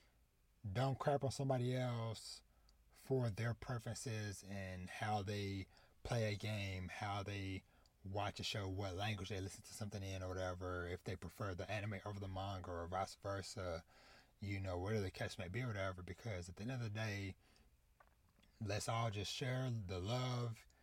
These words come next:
and enjoyment of the things that we have in common and leave some of the toxic stuff behind. Um, because like I said, es-, especially if you don't really know the person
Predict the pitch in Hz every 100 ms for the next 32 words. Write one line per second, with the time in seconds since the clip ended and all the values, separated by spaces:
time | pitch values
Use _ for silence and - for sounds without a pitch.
0 | - - - 104 98 98 135 151 139 101
1 | 104 98 110 92 101 98 87 107 92 87
2 | 87 - 147 147 131 95 87 87 - -
3 | - - - - - 107 107 101 90 85
4 | 82 92 101 120 117 123 107 92 - 101
5 | - - 107 - 87 - 104 95 85 82
6 | 80 - - 90 87 85 82 80 80 -
7 | - - - - 98 87 113 95 98 -
8 | 92 - 104 110 101 220 220 208 160 139
9 | 117 147 147 135 131 117 127 143 135 -
10 | 156 143 151 147